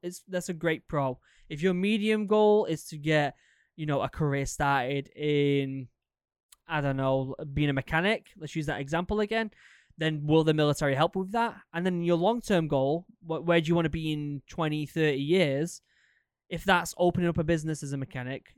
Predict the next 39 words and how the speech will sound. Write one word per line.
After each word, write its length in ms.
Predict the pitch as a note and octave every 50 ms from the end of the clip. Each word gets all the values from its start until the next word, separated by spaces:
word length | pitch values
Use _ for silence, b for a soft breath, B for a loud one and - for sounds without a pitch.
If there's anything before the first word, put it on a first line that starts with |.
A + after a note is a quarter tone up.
| _ _ _
how 240 | - - - G3+ G3+
does 140 | F3 F3+ D#3+
the 80 | E3+
military 440 | E3 E3 D#3+ D#3+ - - D3+ C#3+ C#3
impact 300 | C#3+ C#3+ - D3 C#3+ -
that, 140 | D3+ C#3+ -
and 140 | D3 C#3 B2+
how 220 | B2 D3+ D3 D3
can 200 | C#3+ - - D#3
you 60 | C#3+ C#3
use 260 | C#3 D3 D#3 D3+ C3
it 120 | D3+ -
to 80 | - D3
boost 360 | C3 - C#3+ C#3 C3+ - -
them 180 | - C3+ C3 B2+
goals 360 | - C3 B2 B2+ B2+ C3 - B B B B B
and 240 | - D#3 D3+ D3 C#3
get 200 | C#3 E3 E3+ -
you 160 | E3+ F3 E3
in 100 | D#3+ D3+
the 100 | D3 C#3+ C#3
right 300 | C#3 C#3+ C#3+ D3 D#3 D#3
direction, 480 | D3+ C#3 C3+ C3+ C3 B2 - - C#3
the 80 | C3+ C#3
right 200 | D3+ D#3+ D#3+ D3+
trajectory 640 | - D#3 C#3 D3 C3 - - - D#3 C#3 C3+ C3 - b b b b -
to 140 | - D#3+ C#3+
reach 380 | C3+ C3 C#3 B2+ - - -
them 180 | - C3+ C3 C3
goals? 300 | C3+ - A2 G2+ - - -
That 160 | A3 B3 C4+
is 80 | C#4 -
something 520 | - - B3+ A3 - G3+ G3 F3+ D#3 C#3+
really 340 | D3+ D#3 D#3 D#3 D#3 D3+ D3
key 260 | - - E3 E3 D#3
that 140 | D3 - -
I 180 | C#3 D3+ D#3+
never 260 | D#3+ D#3+ D#3 D3+ D#3 D3+
really 420 | D3+ D#3 D#3 D#3 D3 C#3+ C#3 b